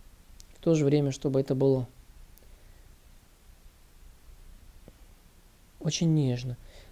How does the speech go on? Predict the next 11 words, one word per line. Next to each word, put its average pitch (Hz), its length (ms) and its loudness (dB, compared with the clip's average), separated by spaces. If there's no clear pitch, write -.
чтобы 160 260 0
не 165 160 4
было 147 160 2
много 143 300 2
слоев. 131 500 0
Это 143 160 -2
у 151 40 2
нас 147 160 2
сейчас - 200 -2
с - 40 0
вами 143 220 2